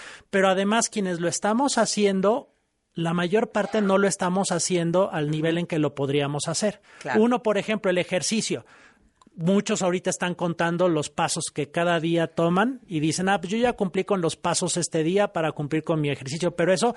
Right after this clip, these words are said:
Speaker 1: está muy bien, qué bueno, sí, qué bueno que lo hagas, pero no es suficiente. Y más bien, más que no es suficiente, puedes hacer mucho más. Entonces, por ejemplo, necesitas hacer masa muscular, necesitas algo que, por ejemplo, sorprendió en este estudio,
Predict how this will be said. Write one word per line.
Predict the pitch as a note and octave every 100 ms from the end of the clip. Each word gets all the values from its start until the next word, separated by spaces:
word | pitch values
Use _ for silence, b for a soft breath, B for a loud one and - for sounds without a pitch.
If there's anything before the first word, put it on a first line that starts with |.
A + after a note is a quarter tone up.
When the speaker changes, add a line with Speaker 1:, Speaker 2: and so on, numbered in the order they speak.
| B
Speaker 1:
está | F#3 - A3+
muy | A#3+
bien, | A3 C4
qué | A3
bueno, | G3+ A#3+ E3+
sí, | F#3+
qué | -
bueno | F#3 F3+ F3+
que | D#3
lo | E3
hagas, | D#3+ C#3+
pero | - D3
no | D3 D#3 E3 E3+
es | E3
suficiente. | D#3+ D3+ C#3 - C#3+ - - B B B B
Y | F#3 F#3+ - _ -
más | F#3 F3
bien, | G3+ F#3+ - _
más | E3+ F#3 -
que | F#3
no | F3 F3+
es |
suficiente, | E3 E3 D#3 - D#3+ E3+ -
puedes | E3 D#3+
hacer | D3+ - C#3+
mucho | D3+ C#3 C#3+
más. | C#3 C3
Entonces, | D3+ E3
por | - F#3+
ejemplo, | F#3 G3 G#3+ G#3+ B B
necesitas | G3+ E3+ - F#3
hacer | F3 F3 E3
masa | E3 D3 C#3+
muscular, | C#3 - - D3+ E3+ D#3 - B B
necesitas | D3 C#3+ E3+ D#3+ D#3+ - b b b _ - -
algo | - G#3 A3+
que, | A3+
por | - F3+
ejemplo, | E3+ F#3 A3 G#3+
sorprendió | F3+ F3 E3+ F3 F3
en | G3
este | F3+ D#3+
estudio, | - A3 F3+